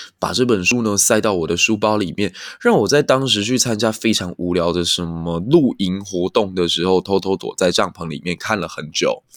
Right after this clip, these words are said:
那《百年孤寂》这本书呢，它大概是在讲一个大家族在马康多这个地方六代人的故事，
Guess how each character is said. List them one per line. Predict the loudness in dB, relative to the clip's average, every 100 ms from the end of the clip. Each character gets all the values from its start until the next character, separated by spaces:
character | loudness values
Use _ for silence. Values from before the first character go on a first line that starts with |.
| -20 -20 -20 _ -20 _ _
那 | 0 0 _
《百 | -2
年 | 2 0 0
孤 | 2
寂》 | 2 2 0
这 | 0
本 | 0 0
书 | 0 0
呢， | 0 -2
它 | -4
大 | -6 -2 -2 0
概 | -2 0
是 | 0
在 | 2 2
讲 | 0 -2 -4 -18 -20 _
一 | 0
个 | 2 0 -2 -12 _ _ _ _ _ _
大 | 0
家 | 2 2 2
族 | 0 -4 -2
在 | 0 0 -2 -12 -20 _
马 | 0 0
康 | -2 -2 0
多 | 0 0
这 | 0
个 | -2 -2
地 | -2 -2
方 | 0 -2 -4
六 | -2 2 2 2
代 | 0 0
人 | -2 -4 -4
的 | -4
故 | -4 -2
事， | -2 -2